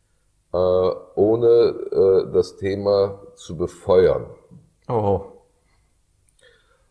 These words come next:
Speaker 1: Äh, nehmen wir die Frage, nehmen wir die Frage der, der, der Flüchtlings-, äh, äh, Bewegung des Jahres zweitausendvierzehn,
Speaker 2: Ja.
Speaker 1: glaub ich, war's.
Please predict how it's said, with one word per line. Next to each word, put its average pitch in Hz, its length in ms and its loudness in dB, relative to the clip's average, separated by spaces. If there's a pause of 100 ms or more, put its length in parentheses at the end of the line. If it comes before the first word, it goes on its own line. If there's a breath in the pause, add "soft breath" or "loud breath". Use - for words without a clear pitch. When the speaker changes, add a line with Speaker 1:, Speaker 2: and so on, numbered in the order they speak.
(120)
Speaker 1:
Äh, 80 420 0 (340)
nehmen 95 300 -4
wir 123 100 0
die 113 100 -8
Frage, 98 540 0
nehmen 98 220 -2
wir 104 100 -2
die 104 100 -4
Frage 98 380 -2
der, 87 240 2
der, 85 200 -2
der 87 200 -6
Flüchtlings-, 98 760 -10
äh, - 60 -2
äh, 69 1500 -2
Bewegung 78 460 -6
des 78 140 -10
Jahres 78 200 -6
zweitausendvierzehn, 76 640 -8
Speaker 2:
Ja. 92 80 -8
Speaker 1:
glaub - 180 -8
ich, - 140 -20
war's. - 280 -14